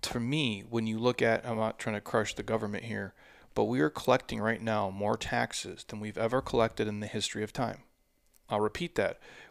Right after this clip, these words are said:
We are right now collecting more taxes across the board in terms of do-, like, monetary dollars than we ever have in the history of time. Yet we have the most debt that we've ever had.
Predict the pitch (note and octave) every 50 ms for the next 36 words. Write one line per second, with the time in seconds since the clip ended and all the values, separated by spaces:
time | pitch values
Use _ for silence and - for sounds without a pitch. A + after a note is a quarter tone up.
0 | _ - A2+ A#2+ C3+ D#3 E3 E3 C#3 A2+ A#2 C3+ - C#3 C3 A2+ G#2 G2 F2+ -
1 | - - - A2+ A2+ - - G#2 G2 G2+ G#2 A#2 C#3 - - B2 G#2+ G#2 G2+ -
2 | - A2 G#2 G2+ G2 - - - G#2 A2+ A#2+ - C#3 A#2 G#2 G#2 G#2 G2+ G2+ G2
3 | - - A2 A2 G#2+ A2 C3 B2+ C3 B2 - - - A2 G#2+ - - C#3+ A#2+ G#2
4 | - - A2 G#2 G#2+ A2 A#2 - - D3 D3 D3 - A2+ G2+ F#2+ G2 G#2 G2 G2+
5 | G#2+ G#2 - G#2+ G#2 A2 A2 A2+ A2+ A2+ A2 G#2+ G2+ G#2+ G#2+ G#2 G#2 G2 - -
6 | A2 G#2 - - C#3 B2 A2+ G2+ G#2+ - - - - - - - - - - A#2
7 | B2 C3 B2+ B2 A2+ A2 B2 B2 A2 A2+ G#2 G#2 G#2+ A2 A2+ A2+ - - A#2+ A2+
8 | A2 - G2+ G2 G#2+ G#2 G#2+ G#2 G2 G2+ G2+ G#2+ G2 - - -